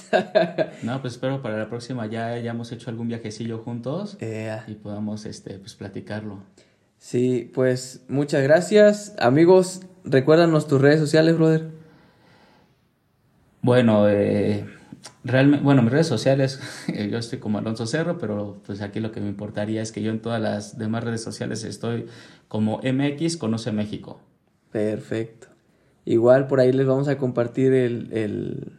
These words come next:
Speaker 1: Q R y, pues, la liga directa a sus, a sus redes. Pues sería todo, muchas gracias y hasta la próxima.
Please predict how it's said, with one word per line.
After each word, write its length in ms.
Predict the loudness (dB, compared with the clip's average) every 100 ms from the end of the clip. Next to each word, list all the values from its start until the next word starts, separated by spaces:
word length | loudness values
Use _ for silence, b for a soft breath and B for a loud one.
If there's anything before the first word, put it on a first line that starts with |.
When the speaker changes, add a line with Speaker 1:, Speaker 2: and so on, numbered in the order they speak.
| _
Speaker 1:
Q 240 | 2 4 6
R 500 | 4 2 0 -2 -6 B B B -4
y, 220 | 0 0
pues, 240 | 0 0
la 140 | 2 2
liga 560 | 4 4 2 -2 -6 -4
directa 560 | 0 0 -2 -2 -2
a 60 | -2
sus, 380 | -6 -10 -10 -12
a 140 | -10 -8
sus 400 | -8 -10 -12 -6
redes. 520 | -2 -2 -4 -10 -20 b b b b b _ _
Pues 140 | 0 2
sería 320 | 4 4 4
todo, 300 | 6 6 6
muchas 280 | 2 2 4
gracias 600 | 4 4 2 0 0 -2
y 320 | 0 0 0 0
hasta 320 | 0 0 0
la 180 | 0 0
próxima. 480 | -8 -8 -14 -16